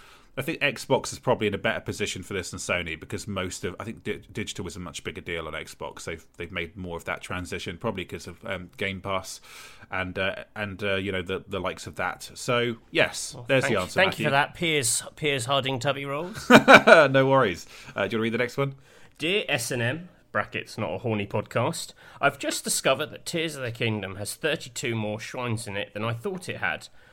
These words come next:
Speaker 2: I was all set to mark the game as completed, but now I'm obliged to play it for another thirty odd hours at least. Question, is Tears of the Kingdom too long? Bonus question,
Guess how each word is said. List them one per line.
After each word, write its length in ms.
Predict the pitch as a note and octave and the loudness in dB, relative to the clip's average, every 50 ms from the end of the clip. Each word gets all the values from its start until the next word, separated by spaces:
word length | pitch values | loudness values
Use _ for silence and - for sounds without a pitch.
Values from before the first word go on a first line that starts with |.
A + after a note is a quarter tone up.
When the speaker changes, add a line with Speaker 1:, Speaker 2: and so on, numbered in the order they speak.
| - - - - | -20 -18 -6 -2
Speaker 2:
I 100 | - A2+ | 0 0
was 240 | A2 A2 A2 - - - | 0 0 -4 -6 -8 -12
all 200 | - D3 D#3 D#3 | -14 -12 -12 -8
set 240 | - - - - - - | -6 -2 -2 -2 -4 -4
to 80 | - | -6
mark 280 | B2+ B2 B2+ B2 - - | -6 -4 -4 -4 -4 -6
the 60 | - | -8
game 300 | - A#2 A#2+ A#2 A2+ G#2+ | -4 -4 -2 -2 -2 -2
as 120 | G2 - - | -4 -6 -8
completed, 640 | - G2+ - - C3 B2+ A#2+ A#2 - B2+ A#2+ A#2 A#2 - | -12 -12 -10 -8 -8 -8 -8 -6 -6 -6 -6 -6 -8 -10
but 120 | - - | -10 -8
now 260 | - G#2+ B2 B2 A#2 | -2 0 2 2 2
I'm 80 | A#2 A2+ | 0 0
obliged 520 | G#2+ G#2 - G#2+ A2 A2+ A2+ A2+ A2+ - | -2 -4 -4 -4 -2 0 0 -2 -2 -8
to 60 | - A2+ | -12 -12
play 240 | - - A#2+ A#2+ A2+ | -4 0 2 2 2
it 120 | - - | 2 0
for 120 | - A2+ G#2 | -4 -4 -4
another 280 | G#2 A2+ A#2+ A2 G2+ | -4 -4 -4 -6 -6
thirty 500 | - - - F#3 D3+ C#3+ C3+ - C3 A2+ A#2+ | -8 -8 -6 -4 -4 -4 -4 -4 -4 -4 -2
odd 180 | A#2+ A#2 A2+ | -2 -2 2
hours 360 | B2 B2 A#2+ G#2 G2+ G2 - - | 4 4 4 4 4 0 -4 -6
at 100 | E2+ C2 | -8 -6
least. 480 | G2 C#3+ B2+ G2+ A2 - - - - - - - - - - | -4 -4 -4 -4 -6 -8 -10 -12 -12 -20 -20 -20 -20 -16 -4
Question, 580 | - A#3+ A3+ - - - - A#2 G2+ E2+ - - - - _ - | -2 -2 -2 -2 -4 -6 -4 -4 -4 -4 -6 -16 -20 -20 _ -8
is 220 | C#3+ G3 G#3+ - | -8 -6 -6 -6
Tears 320 | - - A3+ A3 G3 - | -4 -4 -4 -4 -4 -6
of 60 | C3 A#2 | -10 -12
the 60 | A2+ | -12
Kingdom 420 | A2+ - B2+ A#2+ A#2+ A2+ A#2 G#2 G2 | -8 -4 -4 -4 -4 -4 -6 -6 -6
too 280 | - - D#3 C#3 B2+ A2+ | -6 -6 -4 -4 -2 -2
long? 360 | G#2+ A2 G#2 F#2 E2+ E2 - - - - - - - - | -2 -2 -2 -2 -4 -8 -10 -14 -20 -20 -20 -16 -6 0
Bonus 380 | C3 D3+ E3 C3 G#2+ G#2 - | 2 2 2 2 0 -2 -4
question, 500 | - - A2+ A#2 - - - G2+ F2 F2 | -2 -2 -2 -2 -2 -6 -6 -6 -6 -6